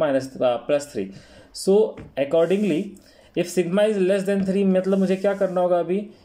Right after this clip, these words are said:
ये वाले फैक्टर के लिए मुझे लेफ्ट साइडेड वाला इनवर्स लिखना होगा और ये वाले फैक्टर के लिए मुझे राइट साइडेड वाला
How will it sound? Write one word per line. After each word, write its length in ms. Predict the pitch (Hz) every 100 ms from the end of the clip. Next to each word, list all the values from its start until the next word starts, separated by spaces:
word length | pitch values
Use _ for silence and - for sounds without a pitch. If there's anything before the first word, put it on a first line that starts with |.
| _ 127
ये 220 | 143 196
वाले 260 | 196 190
फैक्टर 460 | 202 170 156 - 185
के 140 | 185
लिए 100 | 175 175
मुझे 200 | 170 175
लेफ्ट 360 | 127 147 175
साइडेड 440 | - 165 156 175 165
वाला 280 | 160 170 170
इनवर्स 440 | - 147 147 165 160
लिखना 240 | 160 170
होगा 280 | 170 165 180 214 - - -
और 140 | 135
ये 200 | 135 147
वाले 220 | 165 156 165
फैक्टर 400 | 151 139 156 147
के 120 | 151
लिए 120 | 147
मुझे 340 | 147 139 160 151
राइट 260 | 131 156
साइडेड 380 | - 147 139 139
वाला 300 | 139 143